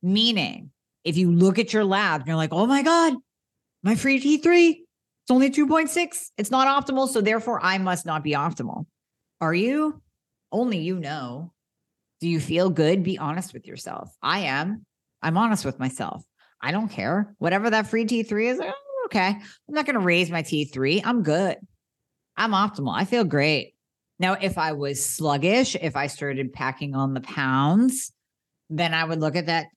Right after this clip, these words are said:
free T three and I go, "All right, well, there it is. There's the answer. I need to bump up my T three med." So you have to take it all into context. You have to look at how you feel in addition to your labs. The labs are there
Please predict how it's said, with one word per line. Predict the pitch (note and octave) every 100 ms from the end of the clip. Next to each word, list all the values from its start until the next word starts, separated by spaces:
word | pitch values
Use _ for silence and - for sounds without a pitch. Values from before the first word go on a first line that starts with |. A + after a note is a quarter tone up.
| _
free | F3+ E3+
T | E3 E3+ D#3+
three | - D3 E3+
and | E3
I | D#3
go, | D#3 E3+
"All | G#3 D3+
right, | D#3 G3 C#3+
well, | D3+ C#3
there | E3+ A#3+ D3
it |
is. | B2 C3+ A3+ B3+ - -
There's | G#3+ D#4 G#3+
the | E3+ D3+
answer. | D3 D3+ A#3+ B3 D4+ D#4+ - -
I | F3+
need | A3 F3+
to |
bump | D#3 E3+
up | G3
my | F#3 F#3
T | D#3 F3+
three | F4 G4
med." | D4 E3 F2+ - _ _ _ _ _ _ _
So | - G#3 G3+
you | G3+
have | - A3 A#3+
to | B3
take | A3+ G#3
it | G#3 G#3
all | E3 F3 F3+ -
into | F3+ F3 F#3+ F#3 F#3 D#3
context. | - D3+ D3+ - A#2 C3 -
You | D3
have | E3 E3 E3+
to | F3
look | F3+ F3+
at | D#3
how | - D#3+ D#3+
you | C#3+ D3 G3+
feel | - D#3+ D3 C3+ - - _ -
in | G3 G3
addition | C#3+ C3+ F3 G3 G3 F3+
to | D#3+
your | D3+ C#3+
labs. | G2+ G#2 C#3
The | E3
labs | E3 G#3 D#4+ E4+
are | E4+
there | F#3 E3+ E3 E3 D#3+